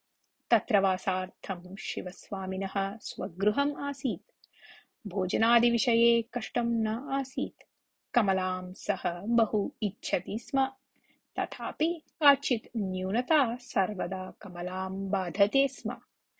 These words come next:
"मम समीपे कौशेयशाटिकाः, आभरणानि च न सन्ति" इति सा सर्वदा चिन्तयति स्म। एकदा शिवस्वामिनः बन्धुः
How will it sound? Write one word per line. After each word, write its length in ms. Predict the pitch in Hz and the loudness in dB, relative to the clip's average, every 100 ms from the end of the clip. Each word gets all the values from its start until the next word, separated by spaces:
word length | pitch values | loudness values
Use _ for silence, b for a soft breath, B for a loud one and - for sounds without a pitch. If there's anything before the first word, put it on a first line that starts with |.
| B B B _ | B B B _
"मम 220 | 330 311 285 | 2 4 4
समीपे 720 | 269 233 233 - 320 311 277 | 4 4 2 0 0 0 0
कौशेयशाटिकाः, 1500 | - - 240 214 240 220 220 214 202 196 208 202 208 - 202 196 202 - | -2 2 4 4 4 4 2 0 -2 -4 -4 -2 -2 -4 -4 -2 -4 -6
आभरणानि 840 | 196 170 208 220 220 220 220 214 214 | -6 0 2 2 0 0 2 0 -2
च 60 | - | -4
न 520 | 226 214 220 196 190 226 | 0 0 -2 -4 -6 -6
सन्ति" 600 | - 220 220 - 294 247 _ - | -4 -2 -2 0 -2 -2 _ -2
इति 340 | 233 - 226 220 | 0 2 0 0
सा 320 | - 214 190 | 0 0 -2
सर्वदा 680 | - - 185 170 170 180 175 | -6 -2 0 -2 -4 -4 -8
चिन्तयति 800 | - - 196 - 233 240 220 254 | -12 -10 -8 -2 0 0 -2 -6
स्म। 240 | - 202 - _ _ _ _ _ _ _ _ _ _ B _ - | -6 -8 -8 _ _ _ _ _ _ _ _ _ _ B _ 2
एकदा 440 | 214 - 214 208 226 B B B | 2 2 -2 -4 -6 B B B
शिवस्वामिनः 1160 | - 226 214 311 - 311 294 294 285 269 269 269 | -2 2 4 2 -2 -2 0 2 2 2 2 4
बन्धुः 680 | 262 247 214 226 214 320 269 | 4 4 4 4 2 0 -2